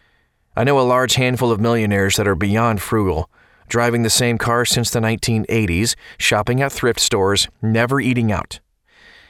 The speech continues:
I even know young millionaires that look for frugal deals online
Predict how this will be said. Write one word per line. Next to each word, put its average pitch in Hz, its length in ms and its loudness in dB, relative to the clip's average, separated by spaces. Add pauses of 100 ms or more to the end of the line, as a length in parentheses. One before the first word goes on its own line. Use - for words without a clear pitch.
(160)
I 180 80 0
even 180 240 2
know 185 140 2
young 160 300 0
millionaires 95 540 0
that 104 100 0
look 107 180 0
for 107 160 -4
frugal 110 380 -2
deals 107 280 0
online 117 520 0